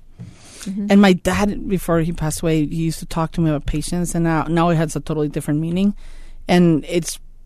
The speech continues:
Speaker 2: now I know that if you're not patient, life will be very difficult. And I'm still learning.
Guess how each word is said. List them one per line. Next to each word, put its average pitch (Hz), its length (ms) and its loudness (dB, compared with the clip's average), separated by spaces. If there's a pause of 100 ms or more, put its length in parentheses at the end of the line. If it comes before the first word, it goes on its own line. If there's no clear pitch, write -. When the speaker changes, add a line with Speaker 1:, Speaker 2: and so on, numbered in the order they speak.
(140)
Speaker 2:
now 180 360 6
I 160 100 4
know 160 540 0
that 156 300 -2
if - 320 -8
you're 160 140 0
not 160 220 -4
patient, 160 560 -2
life 147 260 -4
will 151 80 -4
be - 120 -10
very - 260 -12
difficult. - 460 -16 (420)
And 160 100 4
I'm 165 120 6
still 160 200 0
learning. - 380 -6